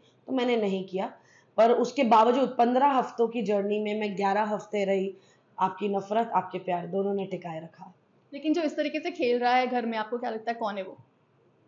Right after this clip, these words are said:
Speaker 1: सारे के सारे ही हैं। मुझे बताइए, कौन ऐसा शख्स वहां पर है जो actually honest, true personality है वहां पे? अंकिता ने अपने आप को change करने की कोशिश की, खुद उनके अल्फाज हैं,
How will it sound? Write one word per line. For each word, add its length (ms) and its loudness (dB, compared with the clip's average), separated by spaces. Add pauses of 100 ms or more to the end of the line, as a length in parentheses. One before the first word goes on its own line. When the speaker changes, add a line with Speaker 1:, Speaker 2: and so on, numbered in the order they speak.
Speaker 1:
सारे 380 2
के 120 2
सारे 260 8
ही 140 6
हैं। 160 6
मुझे 320 2
बताइए, 400 4
कौन 380 6
ऐसा 240 4
शख्स 320 -2
वहां 180 2
पर 200 6
है 180 4 (340)
जो 380 2
actually 440 2 (140)
honest, 320 2
true 380 0
personality 600 0
है 120 -2
वहां 280 -6
पे? 300 -12 (400)
अंकिता 400 2
ने 80 4
अपने 220 0
आप 140 2
को 60 -2
change 300 0
करने 240 0
की 120 -6
कोशिश 360 -4
की, 120 0
खुद 340 -2
उनके 240 0
अल्फाज 520 -2
हैं, 140 -10